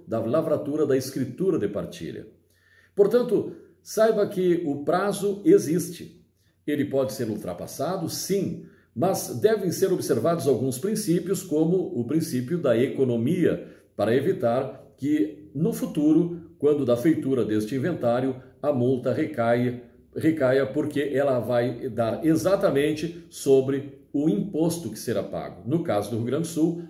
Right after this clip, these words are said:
alcança até o patamar de trinta por cento do valor do imposto à multa quando implementada. O certo é que o inventário é uma necessidade para os herdeiros, para que eles possam ter alcançados de forma completa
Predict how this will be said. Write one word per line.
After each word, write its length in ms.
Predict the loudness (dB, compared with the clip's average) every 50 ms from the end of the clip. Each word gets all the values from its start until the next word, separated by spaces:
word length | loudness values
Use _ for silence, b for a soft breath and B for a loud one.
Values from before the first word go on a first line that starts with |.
| B -4
alcança 420 | -4 0 0 0 0 0 0 -2
até 160 | -2 0 0
o 80 | -2 0
patamar 420 | -2 -4 -2 -2 -2 0 -2 0 0
de 100 | -2 -4
trinta 420 | -2 -2 0 0 0 0 -2 -2
por 160 | -2 -4 -6
cento 300 | -2 -2 -2 -2 -2 -4
do 100 | -4 -2
valor 300 | -2 0 2 2 0 0
do 120 | 0 -2 -2
imposto 640 | -2 -2 0 2 2 2 2 0 -6 -10 -10 B B B B B -6
à 100 | -4 -2
multa 440 | 0 0 0 0 -2 -2 -4 -4 -6
quando 520 | -4 -4 -4 -2 -2 -2 -2 -4 -4 -4
implementada. 840 | -4 -4 -4 -2 -4 -4 -2 -4 -6 -4 -6 -8 -8 -8 -10 -14 -16 -18 _ B B B B B B B B B
O 60 | -2 0
certo 340 | 4 4 4 4 4 4
é 60 | 2 2
que 120 | 2 2
o 80 | 2 2
inventário 600 | 4 2 2 0 2 0 0 2 2 4 4 4
é 40 |
uma 140 | 4 2 0
necessidade 1120 | 0 0 0 0 0 0 -2 -2 0 0 0 0 0 -6 -2 -2 -2 -2 -2 -2 -4 -4 -4
para 180 | -4 -2 -2
os 140 | -2 -2 -2
herdeiros, 760 | -2 -2 0 0 0 0 0 -2 -4 -6 -8 -12 -16 b b b b b b b b b _
para 140 | -2 -2 0
que 100 | 0 0
eles 160 | 0 0 -2
possam 360 | 0 0 0 0 0 -2 0
ter 160 | 0 2 2
alcançados 600 | 2 2 0 -2 -4 -2 -2 -2 -2 -2 -4 -4
de 80 | -4 -4
forma 300 | -2 -2 -2 -2 -2 -4
completa 800 | -2 -2 -4 -2 0 0 0 2 0 0 -4 -6 -6 -12 -18